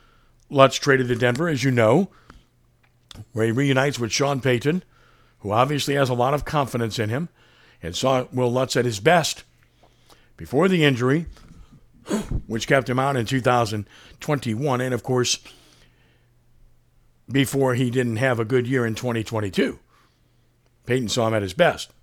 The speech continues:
and obviously believes he can return to that form. Dennis Allen is a different head coach, different approach. Special teams coach figures in the mix. They saw Blake Grupe. They liked what they saw,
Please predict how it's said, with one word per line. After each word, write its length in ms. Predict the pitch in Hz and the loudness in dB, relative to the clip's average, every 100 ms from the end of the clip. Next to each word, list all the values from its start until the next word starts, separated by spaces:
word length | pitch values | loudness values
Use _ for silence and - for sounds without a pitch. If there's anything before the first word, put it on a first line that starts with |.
| _ - | _ -6
and 140 | 123 | 0
obviously 360 | 131 123 107 117 | 0 -2 -6 -4
believes 340 | 117 127 113 | -2 -2 -2
he 80 | 135 | -2
can 180 | 123 110 | -2 -6
return 380 | 104 156 143 | -6 -4 -4
to 120 | 123 120 | -2 -2
that 220 | 120 107 | -4 -4
form. 400 | 196 190 147 170 _ _ _ _ _ _ _ _ _ - _ _ _ - | -2 0 0 -4 _ _ _ _ _ _ _ _ _ -20 _ _ _ -2
Dennis 320 | 127 143 127 | 2 2 2
Allen 260 | 185 180 175 | 0 0 0
is 140 | 143 | 0
a 60 | 123 | 0
different 340 | 107 127 135 | 0 0 0
head 160 | 113 110 | -2 -2
coach, 340 | 117 175 - - _ _ _ _ _ - | -4 -4 -8 -16 _ _ _ _ _ 0
different 320 | 139 - 120 | 2 2 0
approach. 540 | 107 113 107 - - _ _ _ - - | 0 0 0 -2 -12 _ _ _ -20 -18
Special 440 | - 135 131 139 | -4 -2 -2 -2
teams 240 | 139 139 | -2 -2
coach 260 | 120 135 123 | 0 0 2
figures 380 | 143 127 127 123 | 0 2 0 -2
in 80 | 123 | 0
the 80 | |
mix. 320 | 117 180 - - _ _ _ _ _ _ _ - | 0 0 -2 -10 _ _ _ _ _ _ _ 0
They 140 | 123 | 2
saw 240 | 139 156 143 | 4 2 4
Blake 240 | 139 135 | 4 2
Grupe. 400 | 131 123 175 202 _ - | 0 0 0 -4 _ 0
They 120 | 117 | 2
liked 280 | 113 156 160 | 2 0 0
what 120 | 147 | 0
they 120 | 139 | 0
saw, 400 | - 110 110 180 | 2 2 2 0